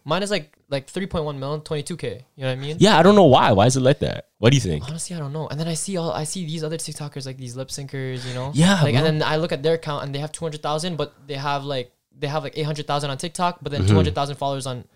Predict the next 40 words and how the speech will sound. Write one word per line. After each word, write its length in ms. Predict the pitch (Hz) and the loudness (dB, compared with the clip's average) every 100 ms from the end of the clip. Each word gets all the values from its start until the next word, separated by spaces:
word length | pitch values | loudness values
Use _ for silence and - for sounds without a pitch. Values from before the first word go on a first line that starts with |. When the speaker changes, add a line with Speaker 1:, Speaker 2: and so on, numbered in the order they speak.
| _ | _
Speaker 1:
I 140 | 123 | -8
G. 280 | 131 139 117 - - | -6 -6 -8 -2 2
Speaker 2:
It, 180 | 156 - | 4 6
it's 160 | 165 | 6
Speaker 1:
How? 100 | 139 | 8
Speaker 2:
weird 140 | 147 180 | 8 8
how 160 | 165 | 8
it 80 | 135 | 6
translates. 640 | - 113 127 104 80 - - | 6 6 4 2 0 -2 -4
It's 160 | 92 92 | -4 0
Speaker 1:
Yeah, 60 | 101 | 4
Speaker 2:
weird 100 | 110 | 4
Speaker 1:
I 40 | |
Speaker 2:
how 60 | 104 | 4
it 20 | |
Speaker 1:
feel 80 | 95 | 4
like 60 | 95 | 4
I 20 | |
Speaker 2:
translates. 420 | 104 92 78 - | 4 0 -6 -8
Speaker 1:
yeah, 260 | 135 123 104 | -10 -12 -14
I 160 | - - | -18 -16
don't 220 | 143 113 | -14 -14
know, 80 | 95 | -14
man. 100 | - | -2
Speaker 2:
So, 260 | - 147 139 123 | 6 8 6 6
so 100 | 143 | 6
you 180 | 131 131 | 8 10
always 180 | 143 | 8
gotta, 220 | 127 135 120 | 8 6 6
like, 200 | 107 - | 6 4
test 520 | - 107 104 - - | 4 6 6 4 2
and, 260 | 92 90 87 - 98 | 2 0 -4 -6 0
and 160 | 98 | 2
trial 560 | - - 98 104 101 95 | 4 6 6 8 8 8
what, 240 | 107 113 - | 8 6 4
what 220 | 107 110 | 4 6
works 240 | 110 - | 6 4
best 340 | 92 90 127 113 | 4 4 6 6
or 140 | 98 | 6
what, 380 | 90 104 104 | 8 6 6